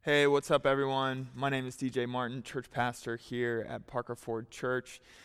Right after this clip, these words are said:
Today, we are starting a new midweek teaching series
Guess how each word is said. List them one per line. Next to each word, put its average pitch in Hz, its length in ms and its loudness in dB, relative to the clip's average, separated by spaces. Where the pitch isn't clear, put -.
Today, 147 280 8
we 143 220 2
are 131 140 2
starting 127 800 -2
a 120 160 -4
new 127 320 -6
midweek 123 600 -6
teaching 117 460 -8
series 107 680 -8